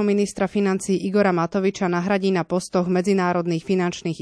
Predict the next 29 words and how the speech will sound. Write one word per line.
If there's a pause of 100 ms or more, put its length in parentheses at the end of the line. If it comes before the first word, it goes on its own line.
inštitúciách
predseda
vlády
poverený
riadením
ministerstva
financií
Eduard
Heger. (320)
Schválil
to
vládny
kabinet. (840)
Naďalej
platí
dohoda
s
Nemeckom
o
tom,
že
tanky
Leopard
dva
a
štyri
prídu
na
Slovensko.